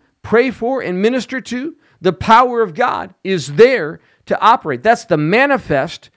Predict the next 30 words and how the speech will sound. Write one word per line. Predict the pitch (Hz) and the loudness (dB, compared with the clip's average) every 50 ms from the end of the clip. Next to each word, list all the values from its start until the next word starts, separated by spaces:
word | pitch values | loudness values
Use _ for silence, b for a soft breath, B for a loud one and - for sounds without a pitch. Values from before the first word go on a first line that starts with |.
| _ _ _ _ _ | _ _ _ _ _
presence | - - 208 180 156 135 156 170 170 - | -4 -2 -2 -2 -2 -4 -6 -10 -8 -8
of | 208 175 160 | -10 -8 -6
God | 240 - 131 123 123 127 b b b b b _ | -6 -4 -4 -4 -6 -8 b b b b b _
operating | 180 180 190 196 202 196 190 180 180 196 202 - | 0 0 0 0 0 -2 0 0 0 -2 -4 -4
in | - 175 196 214 240 | -2 -2 -2 -2 -2
and | 247 233 233 | -4 -8 -10
through | - - 175 156 147 147 165 156 b b b b b b - | -10 -8 -6 -4 -4 -6 -6 -10 b b b b b b -12
those | 123 123 175 170 190 196 214 196 - - | -4 0 2 2 4 2 0 -2 -4 -6
who | 165 170 165 160 | -4 -4 -4 -4
believe. | 156 160 147 156 156 131 101 - - _ | -4 -4 -4 -4 -4 -6 -8 -10 -16 _
That's | _ 120 135 - - | _ -6 -6 -6 -8
what | 147 | -10
Jesus | 139 113 156 180 175 156 160 143 | -12 -10 -10 -10 -10 -10 -12 -10
said. | - 180 135 104 90 90 98 | -8 -8 -8 -8 -10 -12 -10
"These | 160 214 247 262 220 | -8 -8 -6 -8 -8
signs | - - - 247 254 233 147 101 85 78 82 - - - _ _ _ _ b b b b b b b b b | -8 -8 -8 -6 -6 -6 -8 -10 -12 -14 -18 -20 -20 -20 _ _ _ _ b b b b b b b b b
will | - 143 170 160 | -4 -2 -2 -2
follow | - - - - 240 240 247 220 143 107 82 73 71 71 - - _ _ _ _ _ - | -2 -6 -4 0 2 2 2 2 0 -2 -4 -8 -12 -14 -18 -20 _ _ _ _ _ -4
those | 117 156 170 170 160 156 - | 0 2 2 2 2 0 -2
who | - 151 | -4 -4
believe." | 139 139 139 131 143 139 120 - - _ _ _ _ _ _ _ _ _ _ b b b b b b b b | -2 -2 -2 -2 -2 -4 -6 -8 -12 _ _ _ _ _ _ _ _ _ _ b b b b b b b b
Now, | - 175 175 | -6 -6 -6
people | - - - 247 294 302 - 269 294 | -6 -4 -4 -4 -4 -2 -2 -2 0
will | 285 233 208 | 2 2 2
try | - - 240 214 208 202 | 2 0 -2 -2 0 -2
to | 190 | -2
get | 170 139 160 220 226 | -4 0 0 0 0
around | 214 190 180 196 208 202 180 160 143 | 2 2 2 2 2 0 0 -2 -2
this | 143 160 151 - - | -4 -4 -6 -6 -10
very | 127 117 160 196 220 240 247 247 247 247 247 240 b | -6 -2 0 0 0 0 -2 -4 -4 -6 -8 -10 b